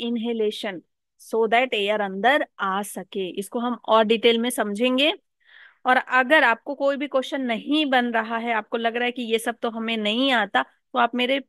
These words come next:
जो प्रीवियस लेक्चर हैं वो जरूर देखिए, इसका लेक्चर नंबर वन,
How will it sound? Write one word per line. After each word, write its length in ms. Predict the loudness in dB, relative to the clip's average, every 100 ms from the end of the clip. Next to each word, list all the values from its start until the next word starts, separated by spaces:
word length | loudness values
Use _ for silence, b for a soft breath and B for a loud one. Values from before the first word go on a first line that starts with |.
| _ _ _ _ -4
जो 120 | -4
प्रीवियस 540 | -4 -6 -4 -2 -2 0
लेक्चर 460 | -2 -2 -2 -2
हैं 200 | 0 -4
वो 200 | -2 -2
जरूर 380 | 2 2 2 2
देखिए, 320 | 2 2 -2 -6
इसका 220 | -4 -2
लेक्चर 320 | 0 -2 -6
नंबर 300 | -6 -2 -2
वन, 280 | 0 0 -2